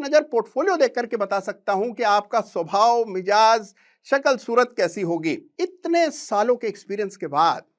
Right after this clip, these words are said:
इतने सारे लोगों को train करने के बाद मुझे ये समझ आया कि लोग अक्सर एक ही गलती बार-बार करते हैं। सबसे पहला problem, नए trader की सबसे बड़ी गलती ये होती है, और इसका मैंने एक नाम रखा है,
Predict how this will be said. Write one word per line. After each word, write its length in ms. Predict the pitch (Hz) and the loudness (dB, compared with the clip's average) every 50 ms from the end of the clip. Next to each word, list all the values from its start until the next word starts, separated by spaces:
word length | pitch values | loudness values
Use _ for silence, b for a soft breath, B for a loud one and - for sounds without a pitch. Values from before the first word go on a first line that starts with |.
| _ - | _ -12
इतने 300 | 180 160 - 226 226 220 | -10 -10 -6 -6 -4 -4
सारे 300 | 214 - 190 175 180 190 | -4 -2 -2 -2 -2 -2
लोगों 220 | 175 160 170 190 185 | -4 -4 -6 -6 -4
को 120 | 185 190 | -4 -6
train 380 | 160 - - 165 226 302 320 254 | -6 -6 -4 -4 -2 -2 -2 -2
करने 260 | 220 180 165 160 151 | -4 -4 -6 -6 -10
के 100 | 160 139 | -10 -6
बाद 380 | 131 123 135 151 185 208 - _ 185 | -2 0 2 2 2 0 -4 _ -12
मुझे 160 | 190 262 285 | -10 -8 -8
ये 80 | 254 | -8
समझ 320 | - - - - 180 175 165 | -10 -10 -10 -10 -6 -4 -2
आया 340 | 151 147 151 156 165 165 165 170 b b b b b | -2 0 2 4 4 2 2 -2 b b b b b
कि 80 | 220 214 | -6 -6
लोग 500 | 185 170 175 190 240 302 349 320 285 247 | -6 -4 -4 -2 0 0 0 -2 -4 -8
अक्सर 460 | 180 - - - - 226 220 220 220 _ _ - | -12 -12 -16 -8 -4 -4 -4 -4 -6 _ _ -12
एक 280 | 226 269 320 330 320 _ - | -10 -10 -10 -10 -12 _ -12
ही 80 | 247 220 | -10 -8
गलती 380 | 196 185 180 160 165 208 202 | -8 -8 -8 -10 -12 -14 -12
बार-बार 460 | 180 160 156 151 151 151 156 160 156 151 | -10 -6 -6 -6 -4 -4 -4 -4 -4 -6
करते 320 | 156 131 131 - - 165 | -8 -12 -12 -10 -8 -6
हैं। 220 | 147 120 - - _ - | -6 -6 -8 -10 _ 0
सबसे 540 | 370 349 349 - - - - 359 359 339 339 | 0 0 0 -2 -10 -10 -6 -2 -2 -2 -2
पहला 560 | 330 - - 247 226 254 254 262 254 262 254 | -2 -2 -4 -2 -2 -2 -2 0 0 0 0
problem, 600 | 254 - - 202 202 196 185 208 208 151 - - _ - | 0 -2 0 2 2 2 4 4 2 2 0 -4 _ -14
नए 400 | 151 147 156 208 294 339 359 339 | -8 0 2 4 6 6 6 4
trader 420 | 339 339 - 240 240 233 247 247 233 | 2 0 0 0 2 2 2 0 -2
की 240 | 233 - 247 254 233 | -4 -8 -10 -10 -10
सबसे 540 | - - - - 254 262 - - - 247 | -12 -10 -8 -8 -8 -8 -8 -6 -4 -4
बड़ी 300 | 233 165 170 202 220 247 | -4 -2 -4 -4 -4 -4
गलती 300 | 196 185 175 170 170 202 | -4 -4 -6 -6 -6 -8
ये 60 | 196 185 | -8 -8
होती 320 | 160 165 160 165 180 175 | -6 -8 -8 -8 -6 -6
है, 440 | 160 156 170 180 185 196 196 196 _ _ _ _ _ _ - | -4 0 2 2 2 2 0 -4 _ _ _ _ _ _ 0
और 160 | 185 185 - - | 0 0 0 -4
इसका 300 | 220 - - - 262 262 | -10 -10 -6 -4 -4 -4
मैंने 200 | 240 226 220 226 | -2 -4 -8 -8
एक 120 | 214 - | -10 -10
नाम 360 | 165 143 143 156 185 220 208 | -10 -8 -4 -4 -2 -2 -2
रखा 280 | 170 156 160 - 165 156 | -4 -6 -4 -2 -2 0
है, 260 | 139 147 156 156 - | 0 0 -2 -4 -6